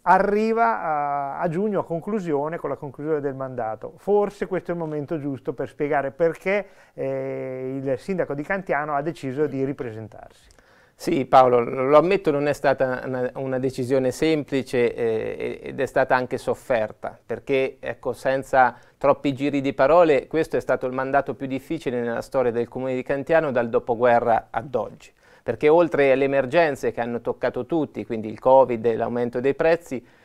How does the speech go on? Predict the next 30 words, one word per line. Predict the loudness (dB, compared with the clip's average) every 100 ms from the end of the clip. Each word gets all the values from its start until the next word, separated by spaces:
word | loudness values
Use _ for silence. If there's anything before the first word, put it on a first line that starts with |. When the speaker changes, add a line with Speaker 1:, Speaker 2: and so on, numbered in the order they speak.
| _
Speaker 2:
Cantiano | -2 2 4 4 4
ha | 2 2
dovuto | 0 -2 -4 -4
subire | -4 -2 0 2 2
tre | 2 2
anni | 2 0 -2 -2
di | 0
lavori | 0 2 2 2 0
sulla | -4 -4 -4
statale | -4 0 2 2 2
Flaminia, | 0 -2 -2 -2 -6
quindi | -10 -10
sul | -12 -12 -12
principale | -10 -12 -10 -4 -2 2
asse | 2 0 -8
di | -8
collegamento | -6 -2 -2 -2 -4 -6 -8
costa-entroterra, | -4 -4 -4 -6 -6 -6 -12 -8 -6 0 0 0 -4 -12 _
otto | 4 4 6 0
mesi | 0 0 -2
di | -4
chiusura | -4 -4 0 0
fisica | 0 -4 -4 0 2 4
verso | 2 0 0
l'Umbria | 2 2 2 -2 -4
con | -6
i | -4
lavori | -4 0 0
della | 0 -4 -6
Contessa, | -8 -6 -4 -4 -4 -6